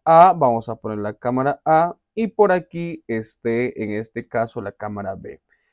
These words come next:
Están separados cuarenta y ocho metros, pero nos dice que los ángulos de elevaciones viene a ser, en este caso, sesenta grados, en este caso viene a ser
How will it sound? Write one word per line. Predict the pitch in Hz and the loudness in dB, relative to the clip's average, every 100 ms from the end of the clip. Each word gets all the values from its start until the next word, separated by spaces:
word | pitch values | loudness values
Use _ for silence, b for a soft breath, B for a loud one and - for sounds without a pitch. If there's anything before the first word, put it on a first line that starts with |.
| _ | _
Están | 110 - 117 | -10 -2 -2
separados | 117 120 110 110 110 | -2 -4 -2 -2 -4
cuarenta | - 113 107 113 | -4 -8 -4 -4
y | |
ocho | 110 135 | -4 -4
metros, | 156 143 113 - | -4 -4 -6 -4
pero | 117 120 | -2 0
nos | 127 135 | -2 -2
dice | 196 190 180 170 | -6 -4 -4 -2
que | 135 | -4
los | 110 - | -4 -4
ángulos | 131 135 127 120 113 107 | -2 -2 -2 -2 -4 -4
de | 104 | -6
elevaciones | 107 104 107 - 143 139 113 113 _ _ _ _ 110 | -4 -4 -6 -4 0 0 0 -6 _ _ _ _ -6
viene | 120 127 131 123 | -2 2 2 0
a | |
ser, | 120 - 123 104 | -4 0 0 0
en | 101 | -4
este | 107 127 - 131 | -4 -6 -6 -6
caso, | 139 117 117 78 | -2 -4 -4 -16
sesenta | - 104 - 160 147 165 | -16 -14 -2 -2 0 0
grados, | 165 160 151 143 147 - - | 2 2 2 0 -6 -10 -10
en | 107 | -8
este | 107 113 - 127 | -6 -8 -12 -8
caso | 131 127 127 117 | -2 -2 -2 -8
viene | 107 107 107 | -6 -6 -8
a | |
ser | - 120 - | -4 -2 -2